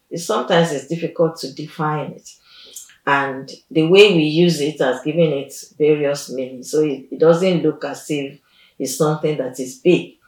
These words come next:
Because I can say to you, "I love my phone,"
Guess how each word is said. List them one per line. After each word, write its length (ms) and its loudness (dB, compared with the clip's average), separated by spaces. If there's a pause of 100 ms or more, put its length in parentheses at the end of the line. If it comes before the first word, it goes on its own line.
(360)
Because 340 2
I 140 2
can 180 -2
say 240 2
to 160 -4
you, 200 0
"I 180 -2
love 280 2
my 160 -8
phone," 540 -2